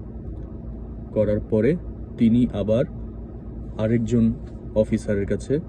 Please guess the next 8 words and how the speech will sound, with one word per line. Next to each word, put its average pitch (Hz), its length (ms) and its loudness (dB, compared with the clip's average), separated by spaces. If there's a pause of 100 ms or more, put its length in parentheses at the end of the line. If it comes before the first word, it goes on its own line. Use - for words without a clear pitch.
(260)
সেন্ড 117 360 4
করে 101 240 0
দেন। 85 160 -4 (240)
সেই 131 400 6
অফিসার 117 640 2 (920)
প্রচুর 113 480 2
আর্গুমেন্ট 101 520 0
করে, 98 360 -2